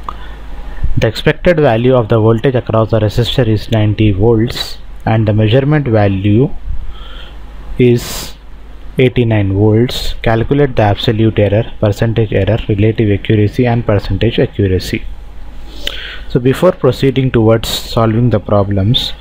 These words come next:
I would like to clearly, clearly say to you that follow the particular pattern.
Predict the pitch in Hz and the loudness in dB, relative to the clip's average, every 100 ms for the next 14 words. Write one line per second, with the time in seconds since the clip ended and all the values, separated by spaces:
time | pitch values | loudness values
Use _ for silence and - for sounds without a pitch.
0 | - - - - 113 113 113 123 139 170 | -12 -8 -2 0 2 2 2 2 2 -2
1 | - 123 131 127 127 131 - - - 117 | 0 2 2 2 2 2 0 -6 -2 2
2 | 131 131 123 117 117 117 101 104 92 95 | 2 2 0 0 2 2 2 2 2 0
3 | 143 - - 120 127 127 117 110 107 104 | 0 -2 0 2 2 2 0 0 0 2
4 | 101 98 - 92 - 110 160 | 2 2 0 -2 0 0 -2